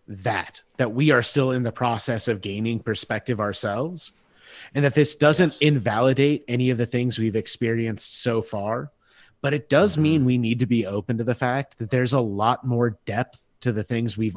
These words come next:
Speaker 1: already learned and we've already come to appreciate. We haven't come to appreciate 'em fully. There's more to come. And so we need to be patient with ourselves and with our situations, both in the good and the bad,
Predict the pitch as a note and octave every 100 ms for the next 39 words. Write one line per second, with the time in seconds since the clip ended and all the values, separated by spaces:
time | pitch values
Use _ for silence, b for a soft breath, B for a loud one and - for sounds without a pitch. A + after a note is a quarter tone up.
0 | - A2 A2 A2+ F#2+ G#2 G#2 G2+ F#2 G#2
1 | G#2 B2 C3+ G#2+ G#2 G2+ G2 G#2 A2 B2+
2 | A2 A2 G#2+ G2 A2 G#2 - B2 C3+ C#3
3 | _ B B B - A2 D3+ F3 - C#3+
4 | C3+ C3+ - A#2+ - A#2 G#2+ G2 - F2
5 | - _ _ B B B A2+ A2+ G#2 B2+
6 | D#3 D3+ C3 - A#2 E2+ - _ _ B
7 | B B B A#2+ - B2 A#2+ C3+ C#3+ C3
8 | C3 A#2 A2+ A2 G#2+ A2 G2 _ _ _
9 | _ _ _ _ - C#3+ E3 F3+ C#3+ C#3
10 | B2+ A2 - - A#2+ B2+ E3 F#3 D3 -
11 | - b b - C#3 C#3+ C3 C3+ C3 A2+
12 | - B2+ A#2 G#2+ C3 B2 G#2 E2+ A#1+ -
13 | _ - B2+ B2 B2+ A#2 F#2 A2 A#2 B2
14 | A#2 A#2+ G#2 F2+ G2+ A2+ D3 D#3+